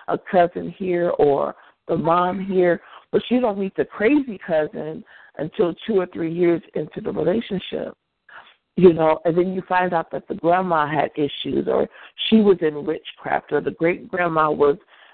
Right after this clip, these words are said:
a voodoo priest, or all these other things are not found out until way later down. And so then you're wondering why,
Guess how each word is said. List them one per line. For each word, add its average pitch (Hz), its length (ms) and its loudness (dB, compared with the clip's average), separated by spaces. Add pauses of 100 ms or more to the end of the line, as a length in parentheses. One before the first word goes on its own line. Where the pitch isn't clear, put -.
a 165 100 -2
voodoo 170 420 0
priest, - 460 -8
or - 220 -2 (420)
all 220 240 4
these 240 160 -4 (120)
other 208 240 -2
things 208 440 -6
are 175 120 -2
not 175 200 0 (100)
found 175 440 0
out 196 360 2 (380)
until 180 480 0
way 180 300 0
later 175 380 -4
down. 180 680 -2 (460)
And 175 160 2
so 180 100 4
then 190 220 2
you're 196 180 0
wondering 185 580 -4
why, 165 520 0